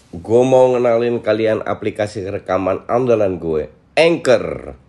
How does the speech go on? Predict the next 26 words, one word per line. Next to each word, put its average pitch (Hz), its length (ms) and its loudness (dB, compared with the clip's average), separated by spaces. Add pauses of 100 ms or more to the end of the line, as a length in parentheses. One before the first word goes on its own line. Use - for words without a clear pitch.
(140)
Jadi 95 240 2
Anchor 123 320 2
ini 123 160 2
aplikasi 98 640 -2
yang 95 80 0
lengkap 95 480 -2
buat 92 240 -2
para 90 320 -2
podcaster. 92 640 -2 (640)
Kita 76 240 -4
bisa 80 320 -6
ngerekam, 113 560 -2 (480)
ngedit, 76 480 -2 (240)
tambah 80 260 -2
musik, 82 540 -6
efek, 120 400 -2 (400)
bahkan 110 800 0
sampai 107 560 -2
upload 101 560 -2 (160)
ke 101 160 2
platform 90 560 -2
lainnya. 76 320 -2
Semua 175 480 4
bisa 127 240 0
dari 101 160 2
Anchor. 90 400 -4